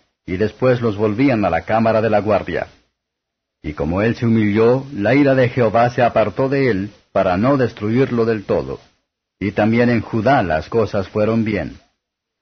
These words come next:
Fortificado pues Roboam, reinó en Jerusalem. Y era Roboam de cuarenta y un años cuando comenzó a reinar,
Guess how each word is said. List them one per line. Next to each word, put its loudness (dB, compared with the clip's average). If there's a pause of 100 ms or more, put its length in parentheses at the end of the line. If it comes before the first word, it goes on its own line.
(280)
Fortificado 0
pues 0
Roboam, 0 (160)
reinó 2
en 2
Jerusalem. -4 (680)
Y -8
era 2
Roboam 2
de 0
cuarenta 0
y 2
un 4
años 0
cuando -2
comenzó -2
a 2
reinar, 0